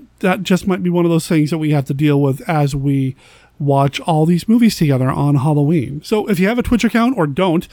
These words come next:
head over to twitch dot T V, create an account or log into your account, and just look up Monster Kid Radio. That's the username that I'm using over there. It's all one word, all lowercase. It's not going to have anything playing normally. I might have something going through it as kind of like a test,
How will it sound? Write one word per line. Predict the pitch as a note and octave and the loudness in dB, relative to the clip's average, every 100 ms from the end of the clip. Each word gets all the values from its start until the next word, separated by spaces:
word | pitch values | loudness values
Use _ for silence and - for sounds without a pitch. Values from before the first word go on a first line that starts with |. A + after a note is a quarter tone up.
| - - | -20 -6
head | G#3+ G3 | -2 0
over | G#3+ | 0
to | F3 D#3+ | 0 0
twitch | - G3 - | -2 -4 -4
dot | E3 E3 F3 | -2 -2 -4
T | - F3 | -2 0
V, | D3 C#3 C3+ - | 2 2 0 -4
create | - G3+ C#4+ | -2 0 2
an | C4 | 0
account | G#3+ F#3 F3+ G3 | 0 0 -2 0
or | D#3+ | 0
log | F3 F#3 | 0 0
into | B3 B3 | 2 2
your | E3 C#3+ | 0 0
account, | E3 D3+ D3 - - - | 0 -2 -2 -8 -20 -6
and | A3 | -2
just | G3+ C#4+ - | 0 0 0
look | F#3+ | -2
up | F3+ | 0
Monster | F3 D#3+ D3+ - D#3 | 0 0 0 -2 -6
Kid | - D3+ | -2 0
Radio. | C#3 D3 D3 C#3+ | 2 2 2 0
That's | C#3+ D3 - | 0 -2 -4
the | D3 | -4
username | D#3 D#3 D#3+ D#3+ E3 | 0 0 0 2 2
that | D3+ | 2
I'm | D#3+ | 2
using | D#3 D#3 D3+ | 2 2 0
over | D3 | 0
there. | D3 C#3+ | 0 -2
It's | C3+ | -2
all | C#3+ | -2
one | F3 F#3+ F3 | 0 0 2
word, | D#3 D3+ | 2 0
all | B2+ D3+ | 0 -2
lowercase. | E3 F#3+ - D3 C#3 - - - - - - - | -2 -2 -2 -2 -2 -4 -16 -20 -20 -20 -20 -6
It's | F3 E3+ - - | 0 0 0 -4
not | F3 A3+ G#3+ A3 | 0 2 2 0
going | F#3+ F3+ | 0 2
to | E3+ | 2
have | E3+ D#3 | 0 0
anything | E3 E3 E3+ D3 | 0 0 0 -2
playing | C3+ - E3 D#3+ D#3 F3 D#3+ | -2 -2 0 2 0 -2 0
normally. | D#3+ E3 D3+ C#3 C#3 | 0 2 0 0 0
I | |
might | E3 F3+ F#3 | 0 0 0
have | F3+ E3 | 0 -2
something | - D3+ D#3 | 0 0 0
going | D3+ D3+ | 2 0
through | C#3 C#3+ | 0 -2
it | |
as | C3 | -2
kind | D#3 | -2
of | C3+ | -2
like | C3 | -4
a | A#2 | -8
test, | - F3+ A#3 - - | -6 -2 -2 -2 -10